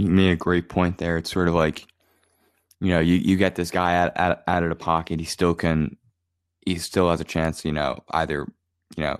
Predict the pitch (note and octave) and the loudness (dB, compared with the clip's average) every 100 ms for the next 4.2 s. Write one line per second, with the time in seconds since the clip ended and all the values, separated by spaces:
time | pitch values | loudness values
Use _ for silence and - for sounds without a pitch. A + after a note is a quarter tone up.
0 | - - F#2+ F2 E2+ E2 E2 D#2+ D#2+ F2 | -10 -6 -2 0 0 0 0 0 0 -2
1 | E2 F2 - F2 E2+ D2+ D#2+ C#2+ F2 E2 | 0 -2 2 2 2 0 -2 0 0 2
2 | E2 D#2 E2+ D#2+ D#2 D2 D2+ D2+ D#2+ D#2 | 0 2 2 2 -2 -2 -4 -2 -4 -4
3 | D#2 - _ _ _ _ - E2+ - F2+ | -6 -10 _ _ _ _ -2 0 0 0
4 | F2 | -2